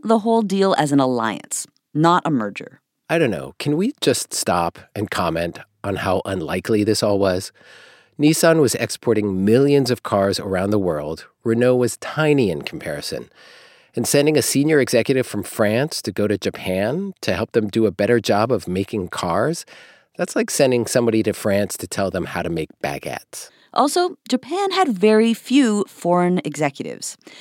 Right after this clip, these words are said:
Speaker 1: and it wasn't clear how Japanese corporate culture would react to the arrival of this brash executive from France.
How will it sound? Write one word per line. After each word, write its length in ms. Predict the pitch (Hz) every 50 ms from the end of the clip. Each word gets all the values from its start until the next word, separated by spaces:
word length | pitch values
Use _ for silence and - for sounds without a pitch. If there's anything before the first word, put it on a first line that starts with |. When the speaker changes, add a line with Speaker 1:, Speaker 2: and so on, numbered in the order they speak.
| - - _
Speaker 1:
and 100 | - 269
it 40 | 285
wasn't 340 | 277 392 415 415 392 359 -
clear 500 | - - 311 320 320 294 269 240 220 220
how 480 | 202 - - 233 240 254 269 277 277
Japanese 540 | 226 - 208 202 208 - - 214 208 202 -
corporate 340 | - - 185 180 - 165 -
culture 400 | - 160 147 147 - - 156 151
would 200 | 123 151 156 151
react 460 | 175 202 226 226 214 208 - - - - - - - - _
to 80 | - -
the 140 | 226 233 214
arrival 500 | 196 180 175 180 180 180 170 180 175 -
of 160 | 156 147 143
this 180 | 151 151 -
brash 600 | - 135 - 139 143 147 151 156 156 156 - - -
executive 560 | 156 135 127 127 127 - - 127 123 117 -
from 160 | - 113 113
France. 540 | - - 107 90 - - - - - - -